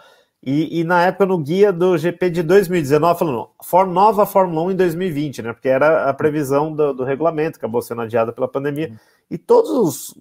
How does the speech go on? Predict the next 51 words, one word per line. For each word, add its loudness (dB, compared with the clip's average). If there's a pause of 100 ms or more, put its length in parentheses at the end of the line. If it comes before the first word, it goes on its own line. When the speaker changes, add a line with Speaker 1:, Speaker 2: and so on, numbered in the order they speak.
(260)
Speaker 1:
os -18
chefes 0
de -4
equipe -6
que -12
eu -10
entrevistei, -6
todas -4
as -4
pessoas -6
da 2
Fórmula -2
um -4
que -8
eu -6
entrevistei, -6 (280)
eles -6
são -4
unânimes. 0
Eles -18
falam, 0 (160)
"A 2
Fórmula 0
um, -4
do 0
jeito -4
que -20
tá, -2
não, -8 (260)
a-, -8
não 0
nos 0
agrada. -2
A -20
gente, -16 (140)
nem -2
a 2
Mercedes 0
quer -10
assim, -18
entendeu?" -10
Speaker 2:
Sim. -14
Speaker 1:
Eles -10
querem -2
competição -4
e -6
querem -4
que -18
seja 0
um -10
negócio -2